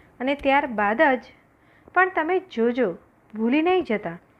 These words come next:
ભગવાન હૃદયમાં જ રહેતા હોય છે, એ તમને ચોક્કસ દેખાશે. મારા દાદા દાદી કહેતા હતા, ચર્ચમાં ફાધર પણ એક વખત કહેતા હતા કે ભગવાન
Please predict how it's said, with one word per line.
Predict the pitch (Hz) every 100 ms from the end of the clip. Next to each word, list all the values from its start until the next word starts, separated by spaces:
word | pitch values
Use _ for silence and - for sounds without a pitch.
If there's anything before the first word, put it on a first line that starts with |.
| _ -
ભગવાન | 208 196 240 294 294
હૃદયમાં | 202 208 214 277 320
જ |
રહેતા | 294 226 220
હોય | 202 180 175
છે, | - 170 - _ _ 330
એ |
તમને | 339 302 370
ચોક્કસ | 403 294 254 - 277 -
દેખાશે. | 196 190 180 - 175 - _ _ _ 240
મારા | 262 320
દાદા | 269 196 180 226
દાદી | 240 233 254
કહેતા | 220 196 190 240
હતા, | 294 330 294 - _ _ _ -
ચર્ચમાં | 254 240 285 330
ફાધર | 339 226 202 240
પણ | 262 330 -
એક | 254 269 247
વખત | 240 - -
કહેતા | 294 285 294 320
હતા | 254 214 214 - _ -
કે | 311
ભગવાન | 277 196 233 302